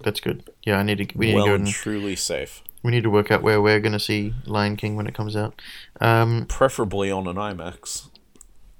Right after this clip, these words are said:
Speaker 1: We'll see. There is a big screen in Oslo.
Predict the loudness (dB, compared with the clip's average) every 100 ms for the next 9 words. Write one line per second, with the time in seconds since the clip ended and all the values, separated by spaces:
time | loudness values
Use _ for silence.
0 | -20 _ _ _ _ _ -12 -8 4 6
1 | 6 6 6 6 4 0 -2 2 2 2
2 | 0 0 0 -2 -2 -2 0 2 0